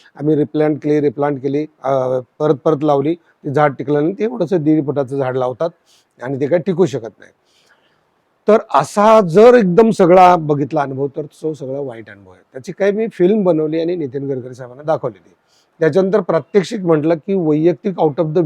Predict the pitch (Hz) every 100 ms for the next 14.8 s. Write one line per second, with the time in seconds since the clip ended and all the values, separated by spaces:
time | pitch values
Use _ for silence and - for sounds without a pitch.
0 | 131 156 175 135 120 139 254 _ _ _
1 | _ 160 170 156 160 175 185 180 127 113
2 | 165 196 220 220 165 147 202 262 _ _
3 | - 139 151 165 143 160 - 151 254 226
4 | 151 135 120 - 175 - _ _ - 131
5 | 170 143 185 262 _ _ _ _ - 147
6 | 180 175 156 202 202 226 175 170 190 220
7 | 214 180 180 147 147 127 104 - 170 _
8 | _ _ _ 131 147 165 165 165 139 147
9 | 147 147 143 123 - _ _ _ 135 131
10 | 127 131 120 117 120 123 127 131 127 151
11 | 127 131 127 127 123 151 151 190 185 170
12 | 208 - _ _ - 165 190 165 190 151
13 | 156 143 139 160 151 127 165 - _ _
14 | 160 156 156 180 180 175 202